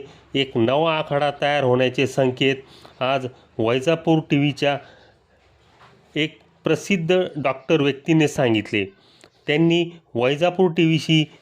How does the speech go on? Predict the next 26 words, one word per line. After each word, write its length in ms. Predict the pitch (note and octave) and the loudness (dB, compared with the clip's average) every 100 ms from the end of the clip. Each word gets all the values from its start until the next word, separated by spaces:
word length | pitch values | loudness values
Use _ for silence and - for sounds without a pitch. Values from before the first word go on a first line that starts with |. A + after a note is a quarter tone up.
| _ - | _ -4
चर्चा 300 | C#3 D3 E3 | -2 -2 -4
करताना 520 | E3 D#3 E3 D3+ D3 | -2 -4 -2 0 0
सांगितले 500 | - C#3+ D3 C#3+ C#3+ | 0 0 0 0 -2
की 140 | C#3+ C3 | 0 0
वैजापूरमध्ये 920 | A#2+ C3 D#3+ E3+ D#3+ D#3+ C#3+ D3+ D3 - _ _ | 0 0 0 0 0 0 -2 -2 -2 -6 _ _
मागील 440 | B2 C3 C#3 D#3 C3+ | -2 0 0 0 0
बऱ्याच 360 | B2+ D3+ F3 E3 | -2 0 -2 -2
वर्षापासून 720 | D3 C#3+ D3 D3 C3+ D3+ C#3+ C3+ - _ _ - - | -2 -2 -2 0 0 2 0 -2 -12 _ _ -20 -8
काही 240 | C#3 D#3+ D#3 | -2 0 2
लोकांची 560 | C#3 D3+ C#3 D3+ D3+ C#3 - _ | 0 -2 -2 0 0 -2 -12 _
दंडेलशाही 720 | A#2 B2 D3 D3+ D#3+ C#3+ C3 C3 | -6 -2 0 0 -2 0 0 0
आहे. 280 | B2+ A#2 G2+ - _ - _ | 0 -2 -2 -8 _ -20 _
यांच्या 380 | B2 C#3+ D#3+ F3 | -4 -2 0 0
मनानुसार 640 | D3+ D3 E3 E3 D#3 E3+ D#3+ | 0 0 2 2 0 -2 -2
काम 320 | - D3+ D#3+ | -2 0 0
झाले 300 | B2+ C3 C#3+ | 0 0 0
नाही 320 | C#3+ C#3 D3+ C#3 - _ _ | 0 0 0 -4 -12 _ _
तर 160 | D3 D3+ | -2 0
हे 280 | B2 D3 C#3+ - _ - | 2 2 0 -4 _ -6
काहीही 340 | C3 C#3+ D#3+ | -2 2 2
करतात. 420 | D3+ B2 - A2 G2 - - - _ - | 2 -2 0 -2 -2 -8 -20 -20 _ -4
परंतु 360 | D#3 E3 E3 B2+ | 0 2 2 0
हे 200 | D#3 F3 | 0 0
सर्व 300 | F3 E3 D#3 | 0 2 2
आम्ही 480 | C#3 C#3+ D#3 D#3+ C#3+ | 2 2 4 2 0
येणाऱ्या 460 | C#3 C#3+ C#3 C#3 | -2 0 0 -2